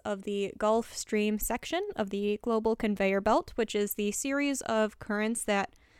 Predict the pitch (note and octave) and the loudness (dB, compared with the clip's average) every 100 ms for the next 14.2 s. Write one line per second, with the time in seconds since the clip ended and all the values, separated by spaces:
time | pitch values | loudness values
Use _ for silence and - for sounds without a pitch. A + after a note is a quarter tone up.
0 | - - G#3+ G#3 G#3+ G3 A3+ A3 G3+ F#3+ | -20 -2 0 0 -4 0 4 4 4 4
1 | G3+ G3 - G#3+ G3 F#3+ - G3+ - G#3 | 4 2 -4 -6 -6 -6 -4 -4 -2 -2
2 | F#3+ - - G3 G3+ G3+ - G3 G3 A3+ | -2 -4 -2 -2 -2 -2 -2 -2 0 0
3 | A3+ - G3 G3+ A3+ B3 B3 B3 A3+ A#3 | 0 -2 -6 -4 2 2 2 0 2 2
4 | A#3 - - _ _ _ - A3 G#3+ A3 | 0 -4 -16 _ _ _ -2 2 4 2
5 | D4 D4 - G4+ G4+ - C#4+ B3+ - - | 2 2 2 4 4 4 2 2 0 -8
6 | A#3 A#3+ A#3 A#3 A3+ A3 G3+ - G3 F#3+ | -2 0 2 0 0 0 -2 -4 -6 -4
7 | G3 F#3+ - - - G#3+ G3 F#3+ G#3 A3 | -4 -4 -4 -10 -6 -4 -4 0 4 6
8 | A3+ A3+ - - - _ - A3+ G3+ G3 | 6 2 -4 -16 -20 _ -2 2 2 0
9 | A3+ A3 A3 G3 F#3 - G3+ G3+ F#3+ A3 | 0 2 2 2 -2 -2 -2 -2 -2 -2
10 | G#3 G3+ D#4+ F4+ - D#4+ D4 C#4+ - A3+ | -2 -2 2 0 0 0 2 0 0 -2
11 | G#3+ G3+ F#3+ - F3+ - _ G3+ - F#3+ | -2 -6 -6 -6 -6 -6 _ -14 -8 -6
12 | F#3 - - - - - C#4 A#3+ A#3+ C#4 | -6 -10 -14 -16 -12 -6 0 2 2 2
13 | F#4 - - - - _ C4+ D4 D4+ F4+ | -2 -8 -20 -20 -20 _ 0 0 4 2
14 | G#4 | 4